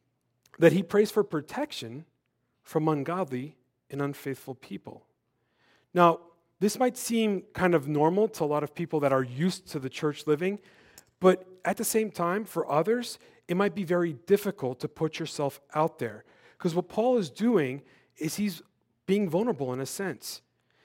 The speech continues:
He's telling the people one of his worries, one of his concerns.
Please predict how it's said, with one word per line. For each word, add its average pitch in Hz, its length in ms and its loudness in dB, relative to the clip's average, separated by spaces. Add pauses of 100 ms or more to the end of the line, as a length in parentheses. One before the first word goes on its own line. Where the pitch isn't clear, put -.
He's 190 160 0
telling 262 440 4
the 185 100 0
people 185 520 2 (200)
one 208 160 6
of 208 80 6
his 170 180 0
worries, 180 380 0
one 180 100 0
of 185 80 -2
his 185 140 -4
concerns. 196 680 -6